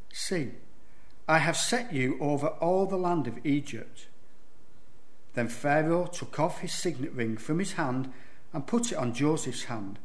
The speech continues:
And he clothed him in garments of fine linen and put the gold necklace around his neck. He had him ride in his second chariot, and they proclaimed before him, "Bow the knee." And he set him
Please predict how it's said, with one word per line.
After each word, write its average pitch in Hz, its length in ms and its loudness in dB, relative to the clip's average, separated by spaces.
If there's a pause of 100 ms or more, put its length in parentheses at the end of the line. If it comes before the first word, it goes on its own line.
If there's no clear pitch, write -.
(1000)
And 147 140 4
he 156 100 6
clothed 214 460 4
him 127 80 2
in 120 140 0
garments 156 500 4
of - 60 -4
fine 156 460 4
linen 135 360 2 (480)
and 127 160 -2
put 226 240 2
the 170 60 2
gold 175 360 6
necklace 180 460 0
around 127 300 0
his 131 180 -2
neck. 147 400 0 (920)
He 127 120 0
had 127 220 2
him 143 200 6
ride 147 560 4
in 131 160 0
his 131 200 -4
second - 360 -2
chariot, 175 540 2 (340)
and 160 160 6
they 165 120 8
proclaimed 190 720 4
before 170 420 4
him, 113 240 0 (260)
"Bow 139 360 6
the 143 120 6
knee." 139 380 4 (720)
And 131 160 2
he 135 100 4
set 160 400 2
him 117 260 -2